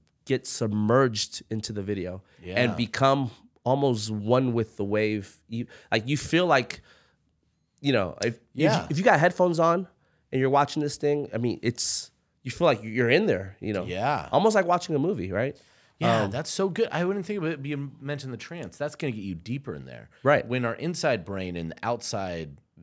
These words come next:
Speaker 2: visuals start lining up, that's when you know you're in that state. So that makes a ton of sense. But you're right. I don't see that that often, to be
Speaker 1: Right.
Speaker 2: honest.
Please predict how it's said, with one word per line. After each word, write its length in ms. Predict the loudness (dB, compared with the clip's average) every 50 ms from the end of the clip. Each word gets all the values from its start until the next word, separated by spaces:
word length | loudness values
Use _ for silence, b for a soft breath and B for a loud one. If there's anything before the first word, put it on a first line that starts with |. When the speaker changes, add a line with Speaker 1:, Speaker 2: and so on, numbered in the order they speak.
| -8 -6
Speaker 2:
visuals 380 | -4 -4 -4 -6 -6 -8 -8
start 260 | -8 -6 -6 -6 -6
lining 420 | -6 -8 -8 -8 -8 -8 -8 -10 -10
up, 320 | -8 -8 -10 -10 -12 -18 _ _ b b b b b b b
that's 240 | -6 -6 -6 -6 -8
when 80 | -8 -8
you 120 | -8 -8
know 60 | -8
you're 140 | -8 -8 -8
in 80 | -10 -10
that 220 | -10 -12 -10 -10
state. 280 | -8 -6 -6 -6 -6 -6
So 80 | -6 -4
that 100 | -4 -4
makes 160 | -6 -8 -10
a 20 | -10
ton 140 | -8 -8 -6
of 80 | -6 -4
sense. 200 | -4 -6 -6 -4
But 140 | -6 -4 -2
you're 100 | 0 0
right. 140 | 0 0 0
I 100 | 0 0
don't 260 | 0 -2 -4 -6 -8
see 200 | -8 -6 -4 -2
that 220 | 0 -2 0 0
that 140 | 0 0 0
often, 300 | 0 -2 -4 -6 -6 -8
to 60 | -8
be 160 | -8 -10 -4
Speaker 1:
Right. 180 | 0 4 4 4
Speaker 2:
honest. 180 | 2 0 -6